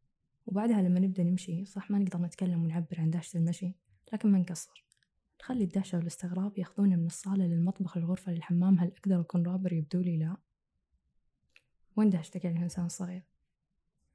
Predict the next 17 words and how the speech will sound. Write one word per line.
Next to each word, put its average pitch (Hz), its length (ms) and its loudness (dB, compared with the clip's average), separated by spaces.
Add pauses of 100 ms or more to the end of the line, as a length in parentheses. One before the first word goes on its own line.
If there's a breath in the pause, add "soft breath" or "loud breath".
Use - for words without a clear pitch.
(240)
تعودت 185 460 -2
لدرجة 196 340 0
فقدت 190 420 -6
استشعارك 185 600 -6
للأشياء. 180 420 -10 (1000)
اليوم 180 340 4
نفس 180 380 -4
بكرة 190 300 -4
نفس 185 340 -2
أمس. - 360 -8 (920)
تنسى 240 240 -4
تقول 185 220 -4
شكرًا 220 340 -8
لأنك 180 320 0
تعودت 180 380 -8
على 180 100 -6
النعمة، 175 380 -8